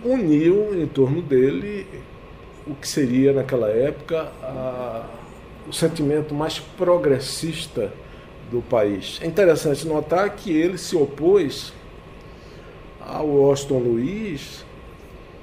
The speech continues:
que havia sido, de quem ele havia sido ministro. E na velha política do café com leite, isso é, os presidentes eram eleitos entre representantes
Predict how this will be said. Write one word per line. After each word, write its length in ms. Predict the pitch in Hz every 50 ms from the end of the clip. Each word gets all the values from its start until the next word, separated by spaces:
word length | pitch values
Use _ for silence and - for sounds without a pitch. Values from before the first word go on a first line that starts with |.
| - - - - -
que 200 | - 190 202 208
havia 440 | 214 185 143 139 175 190 196 190
sido, 760 | - - - - 147 143 151 156 160 175 196 202 208 208 202 - - - - - - - - - 147 147
de 100 | 165 165
quem 320 | 165 - 185 208 226 214
ele 140 | 170 139 139
havia 260 | 123 107 127 131 117
sido 320 | 107 - - 123 123 127 131
ministro. 560 | 143 165 175 156 151 165 156 - - - - - - - - - - - - - - - - - - - - - - - - - - - - - - - - - - - - - - - -
E 220 | 135 135 143 151 151
na 420 | 156 165 165 165 165 165 160 151
velha 380 | 143 131 165 185 196 190 180 156
política 580 | - 165 147 131 123 123 120 - - - 127
do 120 | 113 117 113
café 420 | - - 120 110 - - 139 139
com 240 | 139 139 135 117 110
leite, 360 | 117 139 160 160 156 156 151
isso 240 | 131 - - 123 110
é, 200 | 107 107 107 104
os 260 | 104 110 110 - -
presidentes 840 | - - 123 127 120 117 117 101 104 131 143 151 147 135 143 - 135
eram 280 | 123 120 123 120 120
eleitos 580 | 120 107 110 113 120 117 113 - - - - 120
entre 560 | 117 113 110 - 110 104 107 104 104 101 95 95 110
representantes 1080 | 113 113 - 120 113 107 117 110 98 - 113 107 104 104 - - - - - -